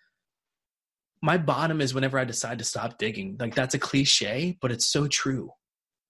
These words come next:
You know, I could have, that day that my parents gave me that ultimatum, I could have walked out the door. And, and a lot of people that are in that situation do. Like, I got the drugs in my pocket. I still have a couple of dollars in my bank account. I'll figure it out. I'll flip these. I'll do this. I'll do that. And, like, and I'll make it happen.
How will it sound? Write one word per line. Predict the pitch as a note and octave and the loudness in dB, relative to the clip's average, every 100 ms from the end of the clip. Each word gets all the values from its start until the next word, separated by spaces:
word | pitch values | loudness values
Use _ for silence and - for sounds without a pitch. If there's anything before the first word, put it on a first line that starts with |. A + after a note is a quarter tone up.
| _ | _
You | C3 | 2
know, | B2+ | 2
I | A2 | 2
could | - F3 | 4 6
have, | F3+ C#3 F3 | 6 4 0
that | C3+ D#3+ | 2 0
day | - B2 | 0 0
that | C#3+ A#2+ | 0 -4
my | A#2+ | -6
parents | - B2+ - | -2 -2 -2
gave | B2 | -2
me | |
that | A#2+ A2 | 0 0
ultimatum, | A#2 - A2+ B2+ | -2 -4 -4 -2
I | |
could | - E3 | 0 0
have | |
walked | C3 C3+ - | 2 -2 0
out | C#3+ C#3 | -2 -2
the | |
door. | A#2 C3 B2 | -2 0 0
And, | - B2 | 0 0
and | C3+ | 0
a | B2+ | 0
lot | B2 E3+ F3 | 2 2 4
of | C#3+ - | 2 -2
people | - D#3 C#3+ | -4 0 2
that | B2 | 2
are | A#2+ | 2
in | B2+ | 2
that | C3 A#2+ | 2 0
situation | C3+ A#2+ A#2 B2 G#2 G#2 | -2 2 2 2 0 -2
do. | A2 D#3+ - _ _ _ - | 2 2 0 _ _ _ 0
Like, | B2+ A#2+ | 2 2
I | |
got | A#2 C3+ C3+ | 2 0 -2
the | |
drugs | A#2+ A#2 B2 | -2 -2 0
in | C#3+ | 0
my | C#3 | -2
pocket. | - G#2 - | -4 -6 -2
I | B2 C3 | 0 0
still | - A2+ | 0 0
have | B2 A#2 | 0 -2
a | - B2 | -8 -4
couple | - A#2+ C3 | -2 0 0
of | B2+ | 0
dollars | A2 A#2 B2+ | 0 2 0
in | B2+ | 2
my | C3 | 2
bank | A#2+ A2 A2 | 0 -4 -6
account. | - A#2+ - - - - - | -2 0 0 -4 -18 -8 -4
I'll | A#2+ | 0
figure | C#3+ C3+ | 0 2
it | C#3+ | 2
out. | F3 - | 2 0
I'll | - | -6
flip | - B2 - | -4 -4 -2
these. | A#2+ D3 C#3 | 0 2 2
I'll | G#2+ | 0
do | G#2+ B2 | 0 0
this. | A#2+ D#3 E3 | 2 2 0
I'll | G#2+ | -2
do | G#2+ B2+ | 0 0
that. | A#2 B2+ D#3+ | 2 2 0
And, | C3+ | -2
like, | A#2 A#2+ | -6 -6
and | A#2+ | -6
I'll | A#2+ | -4
make | A#2+ A#2+ | -6 -8
it | - | -10
happen. | E3 G3 - | -10 -10 -14